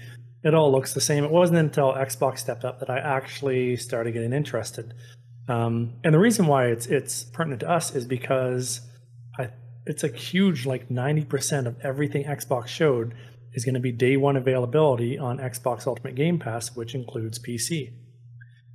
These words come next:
So all of the trailers I've listed are all games which are going to be released on P C as well. And, uh, I thought that they'd be super interesting.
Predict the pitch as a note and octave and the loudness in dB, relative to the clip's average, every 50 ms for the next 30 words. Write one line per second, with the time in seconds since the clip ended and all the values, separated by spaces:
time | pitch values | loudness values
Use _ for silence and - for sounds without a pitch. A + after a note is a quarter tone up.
0 | - - - - B2+ A#2 A#2+ - - - C#3+ D#3 E3+ F3 F3 E3+ E3+ - F3 E3+ | -18 -8 -2 0 2 2 2 0 2 2 4 6 6 6 4 4 2 2 4 4
1 | E3+ D#3+ D#3+ D3 C3+ D3 D3 C#3 C3+ D3 D3+ D3 - - A2+ A2 A#2+ A#2+ B2+ C3+ | 4 4 4 4 4 4 2 4 4 2 2 0 0 -4 -4 -4 -4 0 2 2
2 | C#3 C#3 C3+ C#3 C#3+ C#3+ C3+ B2 A2+ A#2 B2 A#2+ - C3+ B2 C3 B2+ B2+ B2+ B2 | 2 2 2 0 0 0 0 -2 -4 -4 -6 -6 -4 -4 -4 -2 -2 -2 -2 -2
3 | B2+ B2+ B2+ B2+ A#2 A#2+ B2 B2 A#2 - - - C3 B2+ B2+ A#2+ - B2+ A#2 - | -2 -2 -2 -2 -2 -2 -2 -2 -2 -4 -6 -6 -4 -4 -4 -4 -4 -4 -2 -2
4 | C3+ B2+ B2 A2+ A2+ A#2 A#2 C3 D3 C#3+ - - - - - - - - - - | 0 0 0 0 0 0 2 2 2 2 0 -4 -14 -20 -20 -20 -20 -20 -20 -20
5 | _ _ _ _ - B2+ B2 B2 B2 B2 A#2+ A#2 B2 - C#3 B2+ - - C3 B2+ | _ _ _ _ -6 -4 -2 -2 0 0 0 0 0 0 -2 -2 -2 -2 -2 0
6 | C3 B2+ A#2+ B2+ B2+ B2 B2+ B2+ B2+ B2 B2+ B2+ C3+ C3+ - - - C3+ C3+ - | 0 -2 0 0 0 0 0 0 0 2 2 0 0 0 0 0 0 0 2 2
7 | C3+ D3 E3 - D#3+ C3+ - - - A#2+ B2 | 2 2 2 2 0 0 0 -2 -6 -8 -8